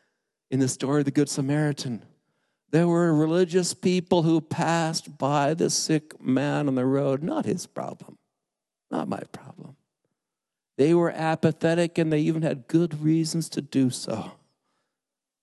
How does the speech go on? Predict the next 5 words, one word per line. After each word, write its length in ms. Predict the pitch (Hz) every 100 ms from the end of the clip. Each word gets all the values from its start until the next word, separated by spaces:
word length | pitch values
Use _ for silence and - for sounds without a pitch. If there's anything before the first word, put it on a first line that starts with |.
| -
But 100 | 165
the 100 | 170
foreigner, 640 | - 208 247 208 123 92 - _ _ _ _ _ _ _ _ _
the 160 | - 160 _ -
enemy, 680 | 202 247 247 165 104 98